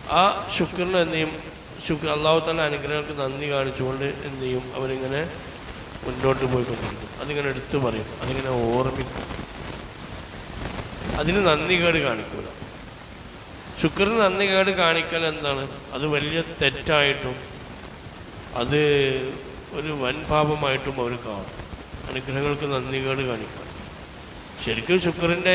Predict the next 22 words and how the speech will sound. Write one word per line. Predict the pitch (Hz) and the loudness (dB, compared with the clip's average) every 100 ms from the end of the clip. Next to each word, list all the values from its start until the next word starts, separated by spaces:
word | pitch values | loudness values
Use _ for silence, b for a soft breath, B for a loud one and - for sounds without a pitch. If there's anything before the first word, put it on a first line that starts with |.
| 170 | 6
എതിർപദം | 135 156 165 170 165 175 175 | 4 2 0 2 2 2 0
തന്നെ | 175 175 | 0 0
എന്താ | 160 165 | 2 2
പറഞ്ഞേ? | 151 151 151 147 - - - - | 4 2 -2 -4 -12 -14 -14 -6
വഷ്കുറു | 120 - 160 160 175 | -4 -4 0 4 4
ലില്ലാ | 165 160 156 175 170 165 - - - - - - - | 4 4 4 2 0 -8 -12 -14 -14 -14 -16 -14 -6
വലാ | 135 139 143 | 2 4 4
തക്ഫുറു | 143 143 127 139 139 | 0 -2 -2 0 0
എന്നാണ്. | 131 107 92 - - - - - - - - - - - - - - - - - | -2 -6 -8 -12 -14 -14 -16 -16 -16 -16 -16 -16 -16 -14 -14 -14 -14 -14 -12 -4
നിങ്ങൾ | 135 147 143 | 4 6 6
അള്ളാഹുവിന് | 156 165 180 180 - - - - - | 6 6 4 0 -4 -10 -12 -12 -4
നന്ദി | 139 143 170 | -4 -2 0
കാണിക്കണം, | 165 160 151 165 170 170 - | 2 2 2 0 -2 -4 -4
വലാ | 131 156 156 | 0 2 0
തക്ഫുറു | 165 - 175 180 185 | -6 -2 2 4 6
എന്നാ | 185 170 | 6 6
പറഞ്ഞിട്ടുള്ളത്. | 143 123 113 113 - - - - - - - | 4 -2 -6 -10 -14 -16 -16 -16 -14 -14 -12
പക്ഷെ | - 123 | -6 -2
ഇപ്പൊ | 156 156 156 - - - - - | -2 -4 -10 -10 -10 -10 -10 -4
കുഫർ | 151 131 160 196 208 | -2 2 4 6 6
എന്ന | 196 185 | 4 4
പദമാണ് | 165 160 | 6 4